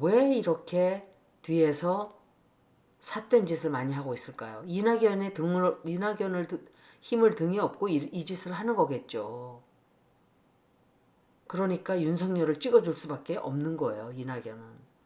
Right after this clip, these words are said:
다 같은 식구들이기 때문에. 윤석열, 김명신, 이계연, 이낙연 다 같은 편이에요.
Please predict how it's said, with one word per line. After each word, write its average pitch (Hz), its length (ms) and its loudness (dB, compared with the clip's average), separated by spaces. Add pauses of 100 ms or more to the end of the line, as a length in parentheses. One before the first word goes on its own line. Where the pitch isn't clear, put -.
(180)
다 147 120 -6
같은 180 600 -8 (880)
식구들이기 156 680 -2
때문에. 113 300 -8
윤석열, 143 460 -4
김명신, 139 640 -6
이계연, 131 460 -4
이낙연 127 520 -8 (300)
다 233 180 -8
같은 208 280 0
편이에요. 135 440 -14